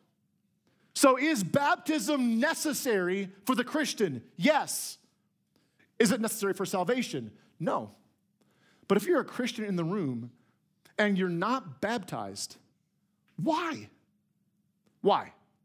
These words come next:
would be my question. So why should we be baptized? It was modeled by Jesus, which should be enough, by the way. It was also the message, ministry, and mission of Jesus. And now,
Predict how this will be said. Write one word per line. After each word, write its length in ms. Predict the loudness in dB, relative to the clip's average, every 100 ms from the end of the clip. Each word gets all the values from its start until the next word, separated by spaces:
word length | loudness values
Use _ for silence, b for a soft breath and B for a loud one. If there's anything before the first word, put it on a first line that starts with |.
| _ _ _ _ _ _ _
would 100 | -2
be 120 | 0
my 160 | -2 -4
question. 360 | -8 -16 -16 -20 _ _ _ _ _ _ _ _ _ -2
So 340 | 0 0 -2
why 420 | -10 -4 -2 -2 -2
should 180 | -4
we 60 | -4
be 80 | -2
baptized? 400 | -4 -6 -12 -14 b b
It 80 | 0
was 160 | 0 0
modeled 340 | -4 -4 -4
by 140 | -4 -6
Jesus, 380 | -6 -6 -6
which 100 | -6
should 240 | -4 -4 -2
be 80 | -4
enough, 320 | -2 -6 -6
by 140 | -10
the 100 | -8
way. 160 | -8 -10
It 1800 | -12 -18 _ -20 _ _ _ _ _ _ _ _ _ _ _ _ _
was 80 | -2
also 220 | -2 0
the 80 | -4
message, 420 | -4 -4 -4 -6
ministry, 420 | -4 -4 -4 -4 -4
and 80 |
mission 280 | -4 -4 -4
of 100 | -6
Jesus. 460 | -6 -8 -8 -6 -6
And 160 | -4
now, 400 | -4 -4 -4 -4